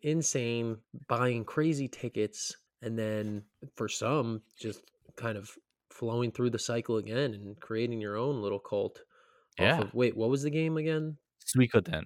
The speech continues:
Speaker 1: Just fucking lame.
Speaker 2: <laughs>
Speaker 1: Not as cool as Final Fantasy.
Speaker 2: <laughs>
Speaker 1: There's
Speaker 2: But
Speaker 1: probably only,
Speaker 2: she
Speaker 1: like, twenty of those.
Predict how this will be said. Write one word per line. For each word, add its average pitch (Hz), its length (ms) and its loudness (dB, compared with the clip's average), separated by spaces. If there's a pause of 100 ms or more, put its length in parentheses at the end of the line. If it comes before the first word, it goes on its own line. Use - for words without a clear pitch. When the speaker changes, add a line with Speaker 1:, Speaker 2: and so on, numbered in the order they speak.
(140)
Speaker 1:
Just - 200 -20 (120)
fucking 104 500 -6 (180)
lame. 113 720 -2 (360)
Speaker 2:
<laughs> - 760 2
Speaker 1:
Not 131 300 10
as 110 100 4
cool 110 240 6
as 110 120 4
Final 95 240 -2
Fantasy. 98 500 -4 (680)
Speaker 2:
<laughs> - 0 -
Speaker 1:
There's - 960 2
Speaker 2:
But - 20 -6
Speaker 1:
probably 135 260 10
only, 123 120 8
Speaker 2:
she 110 60 8
Speaker 1:
like, - 180 4
twenty 113 360 2
of 90 100 0
those. 95 340 0